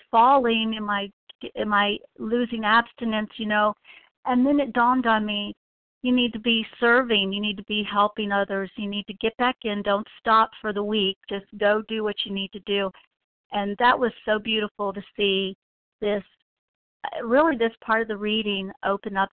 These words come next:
to me, and again to be my higher power giving me, um, confirmation that I'm exactly where I need to be. And, uh, I just thank everyone for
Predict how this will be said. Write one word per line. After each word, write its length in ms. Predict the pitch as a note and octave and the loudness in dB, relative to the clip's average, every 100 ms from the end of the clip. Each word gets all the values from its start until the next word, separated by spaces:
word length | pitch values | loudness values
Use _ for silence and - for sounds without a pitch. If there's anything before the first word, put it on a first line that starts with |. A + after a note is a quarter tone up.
| - | -8
to 60 | G3+ | -8
me, 320 | F#3 F#3 G#3 _ - | -8 -8 -12 _ -10
and 420 | G3+ G3 G3 G3 - | -6 -6 -6 -12 -6
again 520 | G3 F#3 G#3+ G#3+ G#3 - | -6 -2 -2 -2 -4 -8
to 80 | G3+ | -12
be 340 | G#3 G#3 G3 - _ _ _ _ _ | -8 -8 -8 -14 _ _ _ _ _
my 140 | G3+ G#3 | 2 2
higher 320 | G#3 G3+ G3+ | 4 2 2
power 420 | - G3+ G3+ G3 F#3+ | 0 2 2 2 -2
giving 340 | G#3 G3+ G3+ G3+ | -4 -4 -4 -4
me, 420 | G3 G3 G3 G#3 _ - | -4 -4 -6 -10 _ -2
um, 200 | G3 G3 - | -2 -2 2
confirmation 1040 | G#3+ G#3 G#3 G3 G3 F#3+ - G3+ G3 F#3+ | 4 4 -2 -4 -2 -4 -6 -8 -8 -6
that 120 | G#3 | -2
I'm 180 | G3+ G3+ | 0 0
exactly 640 | F#3+ F#3 - G3+ G#3 G#3 | -4 -8 0 0 0 -8
where 180 | G3 G3 | -6 -2
I 120 | G3 | -2
need 180 | F#3+ G3+ - | -4 -12 -14
to 80 | G3+ | -8
be. 380 | G3+ G3+ G3 F#3+ _ _ _ _ _ _ | -4 -4 -6 -10 _ _ _ _ _ _
And, 240 | G#3+ G#3 | -6 -2
uh, 180 | G3+ G3+ G3+ | -2 -2 -2
I 140 | A3+ A3+ | -4 -2
just 160 | A3 - | -4 -2
thank 240 | A3 G#3+ | -2 -2
everyone 580 | G#3+ G#3 A3 G#3 G3+ G3+ - - | 0 -2 -2 -2 -2 -2 -8 -6
for 340 | G3+ G3 G3 | -4 -2 -6